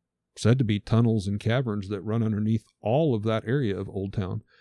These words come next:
There was actually a cave entrance that was sealed off, uh, back in, I believe, the late sixties because some kids had got in there and got lost, so they had, uh, barred it off, and I think since then they've, you know, filled it full and everything.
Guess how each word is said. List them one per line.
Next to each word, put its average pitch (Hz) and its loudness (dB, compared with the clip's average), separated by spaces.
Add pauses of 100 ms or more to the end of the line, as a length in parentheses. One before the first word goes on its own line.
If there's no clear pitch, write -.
(320)
There 104 8
was 101 8
actually 104 2
a 101 -2
cave 131 6
entrance 98 0
that 95 -4
was 98 -4
sealed 117 4
off, 110 -2
uh, 90 -8
back 98 -6
in, 95 -8
I 92 -6
believe, 151 -2
the 98 -6
late 117 -4
sixties - 0 (440)
because 104 6
some 104 0
kids 110 6
had 95 -2
got 101 2
in 98 0
there 104 2
and 95 2
got 98 2
lost, 101 -2
so 92 -8
they 101 -4
had, 98 -6
uh, 98 -4 (340)
barred 110 6
it 104 4
off, 107 2
and 95 0
I 87 0
think 98 0
since 92 2
then 95 0
they've, 95 -6
you 90 -8
know, 87 -8
filled 101 6
it - -8
full 110 2
and 95 -4
everything. 95 -4